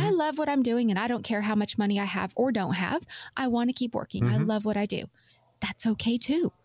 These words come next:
Speaker 2: So we talk about all the different strategies. It's your strategy. It's not mine.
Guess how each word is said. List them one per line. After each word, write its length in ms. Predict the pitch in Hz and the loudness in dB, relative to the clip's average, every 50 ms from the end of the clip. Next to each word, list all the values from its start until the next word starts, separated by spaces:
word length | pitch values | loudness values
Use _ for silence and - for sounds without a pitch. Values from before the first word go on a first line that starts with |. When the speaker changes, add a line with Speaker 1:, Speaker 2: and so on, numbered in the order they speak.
| _ _ - - - - | _ _ -20 -20 -16 -8
Speaker 2:
So 400 | - - - 233 214 202 185 - - | -4 -2 -2 0 0 -2 -2 -2 0
we 120 | - 262 247 | 0 0 0
talk 220 | - 277 294 - | 0 -2 -4 -2
about 220 | 247 220 190 - - _ _ | -2 -2 -2 -4 -6 _ _
all 400 | - 247 269 285 294 302 302 294 | -2 0 2 2 2 2 2 2
the 120 | 269 277 | 0 0
different 400 | 269 269 254 - - 262 - - | -2 -2 -2 -2 -2 -2 -2 -2
strategies. 640 | - - 240 226 214 202 190 - 190 185 214 - - - - - - | -2 0 0 0 0 0 0 0 0 0 0 -2 -4 -6 -10 -8 -4
It's 220 | 233 233 - - - - - | -4 -4 -4 -6 -8 -6 -2
your 320 | 202 208 220 214 214 208 196 | 0 2 2 2 2 0 0
strategy. 640 | - - - 185 170 175 175 - 175 175 190 - - | -2 -2 -2 -2 -2 -2 -4 -4 -4 -6 -8 -6 -6
It's 240 | - 196 - - - | -6 -4 -2 0 0
not 160 | 247 277 - | 0 2 2
mine. 360 | 226 202 196 196 214 262 262 | 0 0 2 2 2 2 0